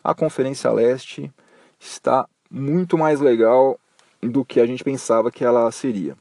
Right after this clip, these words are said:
Agora, pra selecionar os três que, digamos assim, tiveram um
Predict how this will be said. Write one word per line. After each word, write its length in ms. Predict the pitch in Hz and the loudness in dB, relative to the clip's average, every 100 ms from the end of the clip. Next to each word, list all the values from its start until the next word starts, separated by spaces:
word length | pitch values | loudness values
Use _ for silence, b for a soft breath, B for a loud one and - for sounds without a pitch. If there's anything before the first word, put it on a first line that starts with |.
| - | -4
Agora, 360 | 214 170 143 | 2 4 4
pra 240 | - 254 269 | 2 0 0
selecionar 760 | 311 233 - 175 143 139 131 | 0 -2 2 0 2 0 0
os 300 | 101 147 - | 0 -4 -6
três 680 | - 170 160 - - - - | 0 2 2 -2 -12 -12 -14
que, 920 | _ - 151 139 135 127 123 117 113 - | _ -4 0 2 0 0 -2 -2 -4 -6
digamos 320 | 131 143 143 | 0 2 4
assim, 260 | 143 - 131 | 2 0 -8
tiveram 380 | - 143 147 147 | 0 2 2 0
um 420 | 143 139 127 | -6 -6 -6